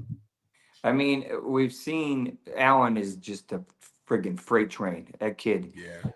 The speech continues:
Speaker 1: The, he, I, I'll give, I know some people complaining about when he went for that run and then he kinda, like, fake
Speaker 2: He
Speaker 1: slid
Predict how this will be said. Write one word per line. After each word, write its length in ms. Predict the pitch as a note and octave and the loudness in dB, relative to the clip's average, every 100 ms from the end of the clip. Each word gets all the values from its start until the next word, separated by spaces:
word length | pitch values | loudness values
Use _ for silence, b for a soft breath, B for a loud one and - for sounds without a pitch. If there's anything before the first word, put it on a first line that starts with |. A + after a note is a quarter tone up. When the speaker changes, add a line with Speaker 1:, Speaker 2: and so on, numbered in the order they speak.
| - | 0
Speaker 1:
The, 120 | C#3+ | 2
he, 240 | D#3+ D#3+ - | 6 4 4
I, 200 | B2 C3 | 4 6
I'll 220 | C#3 C#3 | 8 6
give, 240 | D3+ E3 | 4 6
I 100 | C#3 | 6
know 160 | C#3+ C#3 | 8 6
some 220 | C3+ C3+ | 4 2
people 180 | C#3+ B2 | 2 0
complaining 460 | B2 G#2+ C3 B2+ | -2 0 0 2
about 240 | B2 B2 A#2+ | 4 6 6
when 160 | A#2+ | 2
he 160 | A#2 A#2 | 0 0
went 340 | A#2 A2 A#2+ | -2 0 0
for 80 | B2 | 0
that 160 | A2 G2+ | -2 4
run 260 | A#2 B2 | 6 6
and 140 | A#2+ A2+ | 4 0
then 100 | A2 | -2
he 60 | |
kinda, 320 | G#2 A#2+ A2+ A2 | -2 0 2 2
like, 220 | G2+ F2+ | 2 -2
fake 420 | - A#2+ A#2+ F2+ | -8 -4 -4 -4
Speaker 2:
He 100 | - | -4
Speaker 1:
slid 160 | C#3 B2 | -2 10